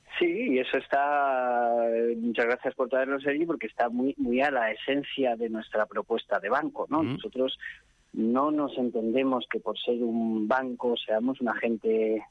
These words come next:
Speaker 1: financiero. Nosotros nos consideramos un agente social, en el sentido que podemos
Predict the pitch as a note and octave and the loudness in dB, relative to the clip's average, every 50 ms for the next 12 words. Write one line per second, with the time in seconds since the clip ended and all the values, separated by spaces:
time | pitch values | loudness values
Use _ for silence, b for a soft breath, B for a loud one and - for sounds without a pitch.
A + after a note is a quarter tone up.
0 | _ _ _ - A#2+ A2 G2+ G2 G#2 - D3+ E3+ E3+ - G2+ G2 - - - - | _ _ _ -4 -2 -2 -2 -2 -2 -2 0 0 0 -2 -4 -8 -10 -18 -20 -20
1 | - - - A#2 A#2+ C3 B2+ B2 - - A2+ G2+ - G2 F#2 G2 G#2+ A2 A#2+ C3+ | -18 -8 -6 -2 0 0 0 -2 -2 -4 -4 -4 -4 -2 0 0 2 2 2 0
2 | C#3 - C3 A#2+ A#2 A2+ - - - G#2 G#2+ A2 - B2 B2 B2 B2 B2 - - | 0 -2 -2 -2 -2 -2 -2 -4 -4 -4 -4 -2 0 0 0 0 0 -2 -2 -4
3 | G#2 - - D3 D#3 D#3 B2 G#2+ G#2 G#2 G#2 G2 - - G#2 G2+ G2 - C3 C#3 | -4 -2 0 0 0 0 0 -2 -4 -6 -8 -10 -8 -8 -6 -6 -4 -2 0 2
4 | D3 F3 E3+ - B2+ G#2 G#2+ G#2 A2+ A#2+ B2+ B2 - | 2 2 0 0 -2 -4 -2 0 0 2 0 0 -2